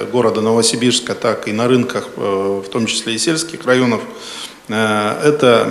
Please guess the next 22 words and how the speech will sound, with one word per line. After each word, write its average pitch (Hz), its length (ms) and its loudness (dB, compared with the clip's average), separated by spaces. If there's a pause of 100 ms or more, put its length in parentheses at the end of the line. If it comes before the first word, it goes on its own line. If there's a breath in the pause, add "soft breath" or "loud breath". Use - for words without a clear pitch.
(100)
моё 113 280 4
мнение, 110 320 4
должен 107 340 2
быть 104 220 -4
тренд, 123 400 4
э, 95 760 -2
ближайших 110 600 2
лет. 90 160 -4 (640 loud breath)
И 123 80 -6
для 120 160 4
этого 131 300 6
нужно 120 340 6
использовать 113 720 2
как 135 260 2
инструменты 120 640 4
обновления 110 560 2
подвижного 110 640 2
состава 101 580 0
и 101 40 2
укрепления 107 580 0
материальной 107 540 2
базы 151 380 4